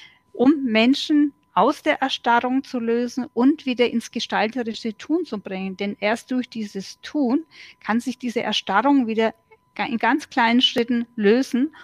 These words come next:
um dann auch wirklich in, sag ich in Anführungszeichen, wirklich gesunde Trau-, Trauer zu kommen.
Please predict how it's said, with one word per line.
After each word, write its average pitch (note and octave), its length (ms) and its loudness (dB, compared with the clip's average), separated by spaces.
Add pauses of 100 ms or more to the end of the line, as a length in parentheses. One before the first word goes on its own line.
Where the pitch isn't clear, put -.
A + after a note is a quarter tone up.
(180)
um A3 180 0
dann A#3+ 260 4
auch A#3 240 -2
wirklich A#3+ 340 -4
in, G#3+ 180 -6
sag G3+ 220 -4
ich A#3 80 -2
in A3 80 -4
Anführungszeichen, A3 460 -4
wirklich A#3+ 280 -6
gesunde B3 640 2
Trau-, F#3 480 -4
Trauer F3+ 340 0
zu - 140 -18
kommen. E3+ 480 -8